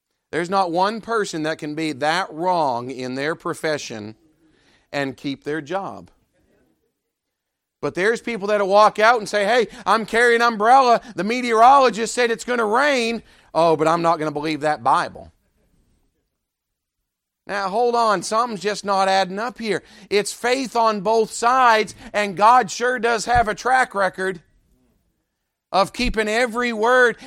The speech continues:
And if He said, "I give unto them eternal life," that means that I am going to be able to overcome death, hell, and the grave, and to be able to live forever with my Savior.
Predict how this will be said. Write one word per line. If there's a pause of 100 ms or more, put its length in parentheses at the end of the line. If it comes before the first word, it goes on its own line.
(100)
And
if
He
said,
"I
give
unto
them
eternal
life,"
that
means
that
I
am
going
to
be
able
to
overcome (260)
death,
hell,
and
the
grave, (220)
and
to
be
able
to
live
forever
with
my
Savior.